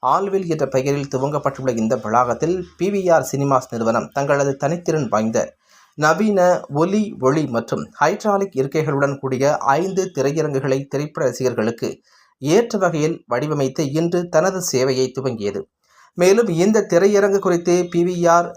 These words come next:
ஐநெக்ஸ் நிறுவனத்தின் நிர்வாக இயக்குனர் அஜய் பிஜிலி மற்றும் நிர்வாக இயக்குனர் சஞ்சீவ் குமார் பிஜிலி ஆகியோர் கூறுகையில்,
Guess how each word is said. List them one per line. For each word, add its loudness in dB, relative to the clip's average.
ஐநெக்ஸ் -4
நிறுவனத்தின் 0
நிர்வாக 2
இயக்குனர் 0
அஜய் -2
பிஜிலி -2
மற்றும் -2
நிர்வாக 0
இயக்குனர் -4
சஞ்சீவ் -2
குமார் 0
பிஜிலி -2
ஆகியோர் -2
கூறுகையில், -2